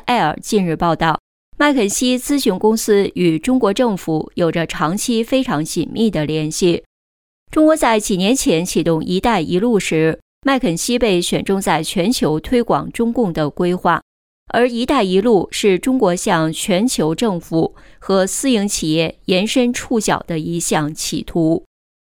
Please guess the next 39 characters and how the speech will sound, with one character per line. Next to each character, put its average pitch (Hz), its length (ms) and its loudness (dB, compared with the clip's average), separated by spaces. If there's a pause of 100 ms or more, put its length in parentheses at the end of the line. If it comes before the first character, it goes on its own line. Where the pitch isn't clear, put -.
(100)
意 285 140 0
图 254 180 0
是 233 280 2
进 262 180 0
一 214 60 2
步 185 240 2
巩 170 240 -2
固 185 340 2
中 254 220 2
共 226 180 4
对 170 300 0
全 185 320 0
球 156 320 0
供 247 240 0
应 240 180 0
链 240 240 0
的 151 200 -6
控 160 320 -6
制。 165 280 0 (880)
根 294 140 4
据 285 200 4
《纽 208 180 2
约 247 120 6
时 247 220 0
报》， 190 400 0
在 262 220 0
中 285 200 2
国 202 160 4
一 254 140 -2
百 170 160 2
家 190 240 0
最 240 180 0
大 226 200 2
的 160 180 0
国 180 240 2
有 196 180 4
企 165 200 -4
业 156 120 0
中， 170 320 2